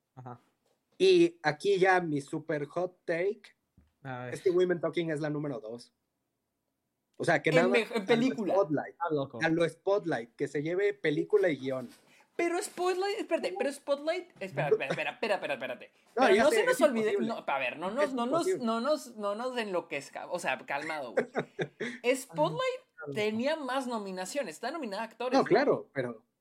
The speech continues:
Speaker 2: sí.
Speaker 3: Y a edición.
Speaker 2: Pero
Speaker 3: Women Talking solo tiene dos nominaciones,
Speaker 2: No, yo
Speaker 3: güey.
Speaker 2: sé, yo sé, pero <laughs>
Speaker 3: No, ¿cómo la ves en dos?
Speaker 2: Pero, o sea, es la única
Speaker 1: Ah, loco.
Speaker 2: alternativa realista que veo ahorita a Everything.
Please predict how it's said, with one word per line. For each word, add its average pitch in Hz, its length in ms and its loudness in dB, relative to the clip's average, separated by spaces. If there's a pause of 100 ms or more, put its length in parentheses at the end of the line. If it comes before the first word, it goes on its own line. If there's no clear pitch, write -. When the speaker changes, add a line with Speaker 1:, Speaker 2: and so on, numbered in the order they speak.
(380)
Speaker 2:
sí. 165 280 -2 (260)
Speaker 3:
Y 165 100 -4
a 165 60 2
edición. 156 760 -6 (520)
Speaker 2:
Pero 127 320 -2 (340)
Speaker 3:
Women 311 380 0
Talking 330 260 0
solo 415 180 0
tiene 339 200 0
dos 330 280 2
nominaciones, 302 760 -8
Speaker 2:
No, 285 160 4
yo 160 120 2
Speaker 3:
güey. 226 120 -2
Speaker 2:
sé, 220 240 4
yo 190 160 4
sé, 226 360 -2
pero 147 300 -4
<laughs> - 300 -10 (340)
Speaker 3:
No, 269 400 2 (300)
¿cómo 330 220 -4 (120)
la 311 80 6
ves 277 160 0
en 269 160 0
dos? 285 220 -6
Speaker 2:
Pero, 370 260 4
o 208 80 -4
sea, 247 140 0
es 262 80 -2
la 269 80 0
única 262 260 -4
Speaker 1:
Ah, 208 40 0
loco. 190 120 -6
Speaker 2:
alternativa 180 480 0
realista 190 600 -6
que 170 120 -4
veo 160 220 -4
ahorita 160 400 -8
a 143 80 -2
Everything. 139 400 -14